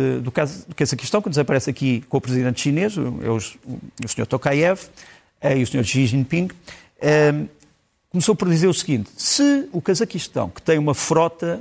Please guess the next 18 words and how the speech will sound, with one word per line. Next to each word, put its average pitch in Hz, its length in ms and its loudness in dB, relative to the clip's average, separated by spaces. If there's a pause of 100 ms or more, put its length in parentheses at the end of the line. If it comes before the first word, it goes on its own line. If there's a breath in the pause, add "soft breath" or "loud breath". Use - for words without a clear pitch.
apesar 139 280 0
de - 80 -10
ser 123 120 -2
um 123 80 -2
país 131 280 0
sem, 127 360 -2
sem, 117 500 0 (400 loud breath)
sem, 123 540 0
sem 139 240 0
costa, 131 520 -2 (120)
tem 156 100 6
uma 147 140 2
frota, 123 600 -2
eh, 120 160 -2
sob 139 220 2
o 127 40 -4
seu 143 140 2
pavilhão, 143 540 0